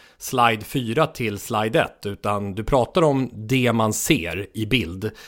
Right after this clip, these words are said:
Man håller sig ungefär till det i alla fall. Och sen då, eh, nummer tre, som är någonting som jag tror, eh, du förde in, Lasse, i den här konsten att referera för länge sedan som vi gjorde på radion.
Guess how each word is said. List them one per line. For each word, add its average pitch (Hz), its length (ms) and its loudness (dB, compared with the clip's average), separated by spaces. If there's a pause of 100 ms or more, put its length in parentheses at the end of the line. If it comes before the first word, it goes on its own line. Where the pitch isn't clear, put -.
(140)
Man 113 180 2
håller 131 320 4
sig 107 480 0
ungefär 147 520 4
till 104 180 -8
det 95 80 -10
i 92 60 -8
alla 90 160 -10
fall. 82 340 -12 (360)
Och 139 220 -4
sen 135 280 2
då, 117 440 0
eh, 110 60 -2
nummer 113 380 2
tre, 120 420 0 (260)
som 110 320 0
är 117 120 0
någonting 113 320 0
som 110 100 -2
jag 104 120 2
tror, 101 360 0
eh, 98 80 -2 (360)
du 120 540 4
förde 113 280 4
in, 101 100 2
Lasse, 98 280 2
i 95 40 0
den 95 80 -2
här 98 60 2
konsten 104 380 -2
att 98 60 2
referera 110 400 4
för 123 100 0
länge 95 240 2
sedan 87 200 -4
som 90 140 -8
vi 95 60 -4
gjorde 90 160 -6
på 92 120 -4
radion. 101 360 2